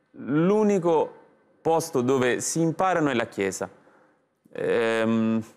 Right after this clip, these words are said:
la comunità cristiana ti aiuta in questo, ti insegna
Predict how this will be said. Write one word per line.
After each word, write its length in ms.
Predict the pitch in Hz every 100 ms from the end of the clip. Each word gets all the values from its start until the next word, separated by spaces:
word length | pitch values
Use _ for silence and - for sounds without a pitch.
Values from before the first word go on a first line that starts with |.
| - _ _
la 140 | - 135
comunità 400 | 151 170 180 180
cristiana 360 | 170 - 185
ti 80 | 147
aiuta 260 | 139 135 123
in 120 | 113
questo, 460 | 127 113 101 - 92 107 - _
ti 100 | 120
insegna 680 | 120 - 151 147 135 123